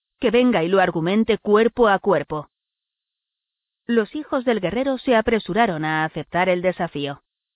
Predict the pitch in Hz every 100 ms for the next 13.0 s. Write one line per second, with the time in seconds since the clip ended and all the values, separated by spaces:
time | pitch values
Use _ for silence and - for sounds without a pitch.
0 | _ _ _ _ 254 247 262 240 277 311
1 | 294 254 170 180 196 196 226 196 185 170
2 | 156 208 202 208 185 147 135 143 147 _
3 | _ _ _ _ 214 156 - 180 190 196
4 | 180 185 160 147 190 190 180 196 156 180
5 | 190 151 143 - 165 160 156 147 185 170
6 | 170 190 170 175 165 135 131 - _ _
7 | _ - 247 226 220 247 294 285 247 170
8 | 185 226 220 208 180 147 135 139 139 _
9 | _ _ _ _ _ - 220 180 160 190
10 | 208 202 196 196 202 151 - 139 139 -
11 | _ _ 226 202 190 247 277 233 180 202
12 | 185 151 147 175 180 180 156 135 143 135